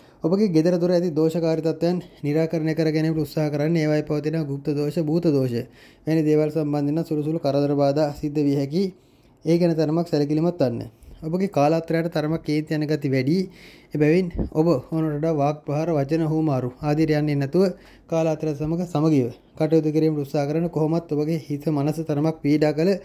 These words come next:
ගැටලුකාරී තත්ත්වයක නිදහස් වීමක්. නොවැම්බර් තුන් වෙනිදාන් හතර වෙනිදාන් පමණ පසු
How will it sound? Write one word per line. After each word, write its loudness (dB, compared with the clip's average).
ගැටලුකාරී -2
තත්ත්වයක -2
නිදහස් 0
වීමක්. -2
නොවැම්බර් 0
තුන් 0
වෙනිදාන් 0
හතර -2
වෙනිදාන් -2
පමණ -2
පසු 0